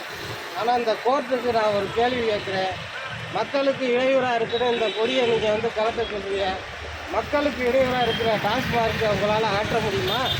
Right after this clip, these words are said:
இந்த ஆட்சியாளர்களை கோர்ட்டை நான் பார்த்து கேட்கிறேன். ஏங்க, ஏழை எளிய மக்கள் அம்மாவுடைய திருப்புகழ் பாடுற இந்த கொடியை கலட்ட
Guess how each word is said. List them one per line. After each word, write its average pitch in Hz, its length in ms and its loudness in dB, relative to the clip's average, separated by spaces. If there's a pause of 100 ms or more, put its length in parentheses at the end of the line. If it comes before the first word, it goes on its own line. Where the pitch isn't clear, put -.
(680)
இந்த - 160 2 (140)
ஆட்சியாளர்களை 247 720 2 (120)
கோர்ட்டை 247 440 2
நான் 208 200 2
பார்த்து 220 200 2 (100)
கேட்கிறேன். 208 400 0 (760)
ஏங்க, 247 160 2 (460)
ஏழை 269 180 2 (140)
எளிய 262 180 4 (140)
மக்கள் 196 360 2
அம்மாவுடைய 247 480 2 (160)
திருப்புகழ் 240 600 2
பாடுற 220 260 2
இந்த 220 120 2 (120)
கொடியை 254 340 4
கலட்ட 233 260 2